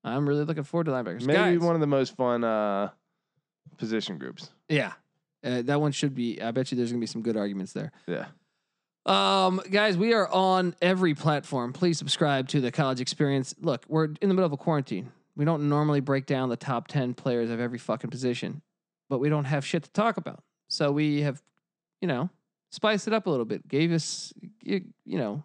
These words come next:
Speaker 1: have you dive into our lives. And me and Patty C would probably be talking about this shit anyway.
Speaker 2: Yeah.
Speaker 1: We probably talked about it for the past twenty years.
Speaker 2: <laughs>
Speaker 1: Um, maybe, maybe even longer.
Speaker 2: Yeah.
Speaker 1: But, um, uh,
Speaker 2: Going on thirty here.
Speaker 1: Yeah, exactly.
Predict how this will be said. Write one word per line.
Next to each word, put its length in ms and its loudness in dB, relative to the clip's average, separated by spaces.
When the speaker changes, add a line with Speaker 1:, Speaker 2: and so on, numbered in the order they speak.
Speaker 1:
have 180 0
you 80 2
dive 320 0
into 180 2
our 140 2
lives. 320 0
And 100 -2
me 100 0
and 80 2
Patty 200 2
C 140 0
would 100 2
probably 260 0
be 60 0
talking 260 0
about 220 0
this 120 -4
shit 260 -2
anyway. 420 0
Speaker 2:
Yeah. 120 -8
Speaker 1:
We 80 -4
probably 180 0
talked 240 -2
about 140 2
it 40 -2
for 80 -2
the 60 -2
past 240 0
twenty 220 0
years. 340 -2
Speaker 2:
<laughs> 140 -6
Speaker 1:
Um, 560 2
maybe, 200 2
maybe 300 4
even 140 2
longer. 400 0
Speaker 2:
Yeah. 140 -2
Speaker 1:
But, 180 4
um, 420 4
uh, 540 4
Speaker 2:
Going 180 2
on 160 -4
thirty 300 0
here. 260 -6
Speaker 1:
Yeah, 300 0
exactly. 500 -6